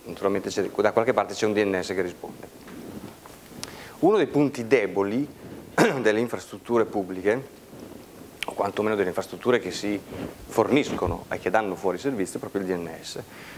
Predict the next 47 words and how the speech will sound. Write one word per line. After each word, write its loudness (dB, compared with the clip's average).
Eh, 6
la 4
maggior 4
parte 2
degli 4
attacchi -2
che 0
avvengono 2
non 0
avvengono 0
sul -4
nostro -4
firewall, 0
non -8
avvengono 2
sul -8
server, 2
ma -4
avvengono 2
sul -12
D 2
N -4
S, -16
perché -2
se 4
io 8
butto 4
giù, 2
eh, -4
metto 2
al 6
buio 4
il -6
D 2
N 2
S, -12
io 0
ho 4
fatto -2
finire -2
il -8
servizio. -12
Quindi 4
uno 6
dei 4
problemi 4
è 2